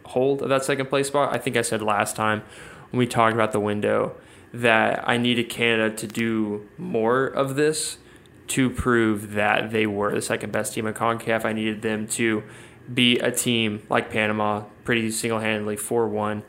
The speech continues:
I needed them to consistently go to the U S and get a draw. They did that. They've done that. So I have no problem saying they're second best team in concacaf. However,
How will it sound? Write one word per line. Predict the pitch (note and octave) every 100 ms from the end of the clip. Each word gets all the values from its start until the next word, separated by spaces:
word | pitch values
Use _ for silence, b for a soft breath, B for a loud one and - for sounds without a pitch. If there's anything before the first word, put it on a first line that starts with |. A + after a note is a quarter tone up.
| B B B -
I | A#2
needed | A#2 A2+
them | A#2 A2
to |
consistently | - A2 - A#2 A#2 A2 G#2
go | A2+ A#2+
to | A2+
the |
U | A2+ G#2+
S | G#2 G#2+ - - - - -
and | A#2
get | A2+ A2
a |
draw. | G#2 A2 G#2 G#2 G2+ -
They | A#2 A2
did | A2 G2+
that. | G#2+ G#2 G#2+
They've | G#2+
done | A2 G#2+
that. | G2+ G2+ - B B B
So | - - B2 A2+ G#2+ G#2+ - - - - -
I | C3+
have | C#3
no | D#3
problem | C3 B2 B2
saying | B2+
they're | A#2+
second | B2 A#2+ A#2
best | A#2 -
team | B2+
in | A#2+
concacaf. | A#2+ A#2+ A#2+ B2 B2 -
However, | A#2+ B2 A2+ A2+ A2 A2